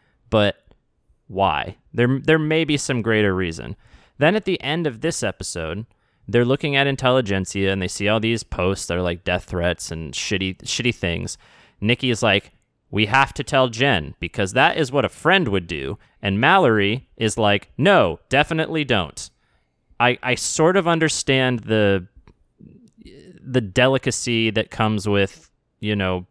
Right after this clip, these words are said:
being very honest with somebody about something or kind of, like, holding off to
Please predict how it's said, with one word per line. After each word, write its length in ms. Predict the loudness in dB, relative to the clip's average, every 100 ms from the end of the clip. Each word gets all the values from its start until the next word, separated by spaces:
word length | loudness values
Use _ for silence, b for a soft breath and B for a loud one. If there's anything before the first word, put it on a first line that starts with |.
| 0
being 380 | 2 4 2 0
very 400 | 2 4 2 0
honest 400 | -4 -4 -4 -4
with 100 | -4
somebody 460 | -2 0 0 2
about 260 | 2 2 0
something 500 | -4 -4 -4 -4 -4
or 260 | -4 -4 -4
kind 280 | -2 -2 -2
of, 100 | -2
like, 240 | -4 -4
holding 400 | -2 -2 0 -2
off 340 | 0 -2 -4 -6
to 440 | -4 -4 -4 -6